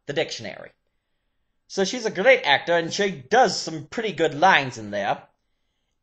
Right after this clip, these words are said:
And as Dan said, he wants this a show that adults can watch as well as kids. Uh, Jennifer Cotta, as I've said before, would be nice for attracting adult males.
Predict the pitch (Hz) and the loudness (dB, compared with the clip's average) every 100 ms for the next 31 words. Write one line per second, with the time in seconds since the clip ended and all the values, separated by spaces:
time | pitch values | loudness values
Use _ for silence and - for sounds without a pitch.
0 | - 214 208 208 196 _ - 180 180 180 | -2 2 2 2 -2 _ 2 4 4 2
1 | 220 220 196 - 190 180 175 147 160 196 | 2 2 2 2 2 2 -4 -2 0 -2
2 | - 180 - - 156 143 - 160 170 156 | -4 -8 -8 -8 -6 -6 -4 -2 -2 -2
3 | 139 135 156 160 - 165 139 131 139 - | -2 2 2 0 -6 -10 -4 -4 -4 -6
4 | 143 139 143 170 170 135 135 113 123 120 | -8 -8 -4 2 4 4 0 -2 -2 -4
5 | - 113 104 143 147 - _ _ _ _ | -12 -10 -6 -6 -10 -18 _ _ _ _
6 | _ _ _ _ _ _ _ 139 139 143 | _ _ _ _ _ _ _ -4 0 -2
7 | - 110 - 170 453 - 202 196 _ _ | -4 -12 -6 -4 -4 -6 -10 -12 _ _
8 | - 240 320 - 185 202 - _ - 165 | -6 -4 -2 0 2 2 -2 _ -6 -4
9 | 165 165 - - 165 139 - 185 196 196 | 0 0 0 -4 -4 -4 2 6 6 4
10 | 147 175 156 165 190 196 - _ 165 147 | -4 -6 -2 2 2 -2 -12 _ -2 -2
11 | 151 - - 180 180 175 170 156 147 143 | -2 -6 -2 -2 -2 -8 -6 -4 0 0
12 | 139 _ 110 113 214 131 - - | 0 _ -8 0 0 0 -4 -16